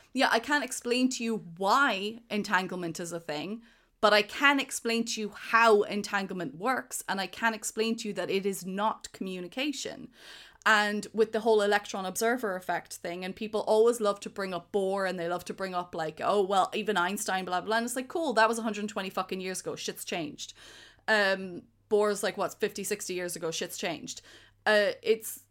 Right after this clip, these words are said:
we know more, we understand more, we have better technology, we have better investigative, investigative methods, we have better experimental setups. Uh, we have learned more, we have more data, we can understand and analyze things more. People bring up the observer effect because they misunderstand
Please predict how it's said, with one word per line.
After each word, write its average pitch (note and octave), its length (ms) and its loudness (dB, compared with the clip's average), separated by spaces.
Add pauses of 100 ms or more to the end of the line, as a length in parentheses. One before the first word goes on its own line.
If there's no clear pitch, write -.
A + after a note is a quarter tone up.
(400)
we A#3 280 -2
know A#3 300 4
more, G3 340 0
we F#3+ 160 -2
understand G#3 500 0
more, G3 160 -2
we F#3+ 140 -2
have G3 180 -4
better F#3 240 0
technology, F3+ 640 -2
we F3 140 -2
have E3+ 240 0
better F3+ 200 2
investigative, F3 720 -4 (140)
investigative F3+ 640 -4
methods, F#3+ 420 -2
we F3 80 -6
have E3 100 -4
better E3+ 240 0
experimental E3 540 -6
setups. F#3 460 -2 (500)
Uh, E3+ 360 4
we G3+ 120 0
have G3 160 0
learned G#3+ 280 4
more, F3+ 160 -2
we E3+ 140 -4
have F3+ 220 0
more F3+ 180 -4
data, F3 420 -2
we F3 120 -4
can F3 160 -6
understand F3+ 480 -2
and E3+ 120 -8
analyze G3 460 0
things E3 300 -10
more. D#3+ 200 -8 (1040)
People B3+ 320 2
bring A3+ 240 0
up A3+ 160 2
the G#3 100 0
observer G#3+ 380 0
effect F#3+ 300 -2
because G3 240 -6
they F#3+ 120 -4
misunderstand F#3+ 1040 -2